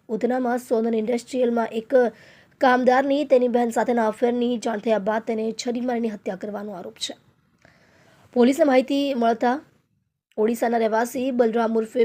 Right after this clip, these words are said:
બેગાની એક બહેને ઓડિશાના રહેવાસી પ્રભાત સાથે પ્રેમ સંબંધ હતો, જે ઉધનામાં સોનલ ઇન્ડસ્ટ્રીયલના એકાઉન્ટ્સ વિભાગમાં કામ કરતો હતો. જ્યારે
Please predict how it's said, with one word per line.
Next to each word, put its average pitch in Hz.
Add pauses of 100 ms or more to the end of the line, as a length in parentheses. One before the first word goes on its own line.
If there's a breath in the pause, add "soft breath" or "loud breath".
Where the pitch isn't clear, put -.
બેગાની 240
એક 262 (200)
બહેને 226
ઓડિશાના 214
રહેવાસી 214
પ્રભાત 220
સાથે 220
પ્રેમ 196
સંબંધ 220
હતો, 220
જે 226
ઉધનામાં 220
સોનલ 226
ઇન્ડસ્ટ્રીયલના 220 (180)
એકાઉન્ટ્સ 233
વિભાગમાં 220
કામ 214
કરતો 226
હતો. 247
જ્યારે 233